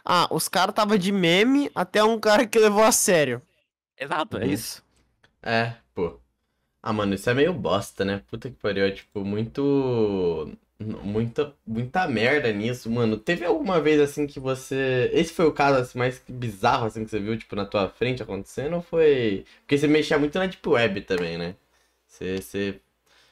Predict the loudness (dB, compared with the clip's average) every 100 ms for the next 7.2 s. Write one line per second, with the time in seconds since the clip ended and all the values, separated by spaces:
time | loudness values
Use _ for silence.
0 | _ _ -4 0 2 2 0 -2 -4 -8
1 | -16 _ _ _ _ _ _ -14 -8 -4
2 | -2 -4 -4 -4 -4 -6 -10 -10 -4 -4
3 | -2 -4 -4 -6 -8 -4 -4 -4 -6 -8
4 | -6 -6 -6 -6 -8 -6 -4 -4 -4 -8
5 | -8 -8 -8 -8 -6 -6 -6 -8 -8 _
6 | _ _ -12 -10 -10 -4 -2 -2 -2 -6
7 | -8